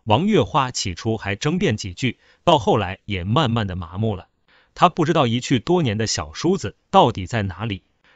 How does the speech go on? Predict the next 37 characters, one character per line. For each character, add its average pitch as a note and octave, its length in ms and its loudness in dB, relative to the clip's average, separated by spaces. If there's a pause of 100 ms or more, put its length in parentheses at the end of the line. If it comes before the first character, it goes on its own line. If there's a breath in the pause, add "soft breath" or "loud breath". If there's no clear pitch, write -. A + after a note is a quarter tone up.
(120 soft breath)
也 C3 160 6
不 D#3 140 2
知 F3+ 80 4
道 D#3+ 160 4
小 F2 240 -4
叔 F3+ 240 0
子 A2+ 160 -6
究 D3 200 0
竟 B2+ 200 -2
是 C3 220 -2
死 E2+ 240 -10
是 - 200 -2
活。 G2+ 420 -6 (520 soft breath)
虽 F3 160 6
然 F#3 100 4
他 D3+ 140 -2
相 E3 260 0
信 C3+ 200 -2 (100)
小 F2 260 -2
叔 D#3+ 220 0
子 B2+ 120 -4
曹 G#2+ 300 -4
玉 G3 140 0
海 F2 280 -8 (100)
不 A#2 120 2
是 - 160 0
孬 C3 180 -2
种， F2+ 200 -8 (240 soft breath)
一 A#2+ 160 2
定 D3+ 180 2
会 A#2 160 0
为 A2+ 160 2
了 G2 140 -4
曹 G2 320 -8
家 A2 180 -2
争 B2 200 -4
气， - 260 -6